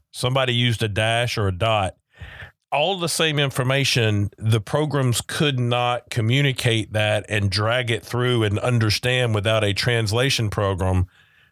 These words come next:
But that translation program only dealt with whatever the software the sheriff was using. It wouldn't, it wouldn't apply to your sheriff software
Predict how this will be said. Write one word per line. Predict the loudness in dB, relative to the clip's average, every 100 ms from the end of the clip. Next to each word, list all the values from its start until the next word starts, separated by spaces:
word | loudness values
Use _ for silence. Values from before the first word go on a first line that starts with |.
| _
But | -4 0
that | 0 0
translation | 0 0 2 0 0 0
program | 0 0 0 0
only | 0 2 0
dealt | 0 0 0 0
with | 0 2 0 -4 -14 _ _ _ _ _
whatever | -4 0 2 2 -2
the | 0 2 2 0
software | 0 0 0 0 0
the | 0
sheriff | 0 0 0 0
was | 0
using. | 2 0 -2 -8 _ _ _ -6
It | -2 0
wouldn't, | 0 2 0 0
it | 0 0
wouldn't | 0 -2
apply | -2 -2
to | -2
your | -2 -2
sheriff | -2 0 0 0
software | 0 0 0 0 2 2